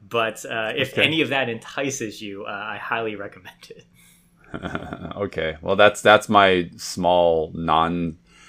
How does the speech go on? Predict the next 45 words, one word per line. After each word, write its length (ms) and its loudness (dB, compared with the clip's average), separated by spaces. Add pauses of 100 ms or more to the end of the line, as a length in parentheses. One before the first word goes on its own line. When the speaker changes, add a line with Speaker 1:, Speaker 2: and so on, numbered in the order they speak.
(120)
Speaker 2:
my 100 4
segue 440 4
to 180 -2
a 100 -4
non-, 680 -2 (580)
non-honorable 760 4
mention. 380 -10
I 100 -2
don't 100 0
know. 120 4
I 120 2
didn't 220 -2
really 200 4
love 200 4
the 60 0
movie, 460 -2
but 300 -6
you, 100 -2
you 280 -2
loved, 320 -4 (160)
you 160 -4
liked 280 -2 (100)
Miguel 380 -6
Wants 200 -12
to 80 -16
Fight. 380 -10
So 380 -12
that 140 -4
was 160 -8
my, 220 -10 (140)
my 240 -8
way 200 -6
of 140 -10
talking 340 -12
about 220 -8
it 40 -12
real 160 -8
quickly. 420 -10
I, 260 2
I'd 120 0
say 240 2
I'd 200 2
only 220 -2
recommend 560 -2
it 200 -2